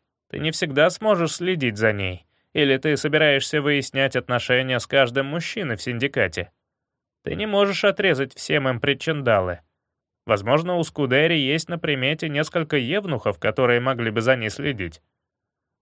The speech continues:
«Я сделаю всё, что в моих силах», — ответил я, взбалтывая виски в стакане и задумавшись над словами Матео.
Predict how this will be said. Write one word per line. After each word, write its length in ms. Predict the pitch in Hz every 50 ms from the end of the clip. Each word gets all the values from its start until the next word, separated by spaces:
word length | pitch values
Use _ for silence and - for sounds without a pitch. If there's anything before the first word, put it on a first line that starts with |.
| _ _ _ _ _ _ _ _ -
«Я 180 | 104 107 107
сделаю 460 | 101 101 113 120 120 120 120 120 120
всё, 300 | 113 - - 139 131 113
что 180 | 101 - 120 104
в 60 | 95
моих 260 | 101 107 104 101 -
силах», — 480 | - - 117 104 95 90 90 - - - _ _ _ _ _ _ _ _ _ _ _ _ _ _ _ _ _ _ _
ответил 560 | - 107 98 - 117 139 143 139 - 131 123
я, 220 | 123 117 131 151 147
взбалтывая 680 | 131 113 117 120 139 139 127 127 - 131 123 123 117
виски 360 | 117 120 135 131 - - - 123
в 60 | -
стакане 600 | - - 120 113 - - 156 151 143 131 120 120
и 40 | 117
задумавшись 840 | 110 123 120 117 120 143 147 139 139 131 - - - 131 131 -
над 180 | - 131 123 -
словами 520 | - - 127 127 120 120 120 117 117 117
Матео. 540 | 117 120 127 127 - 120 101 92 87 85 85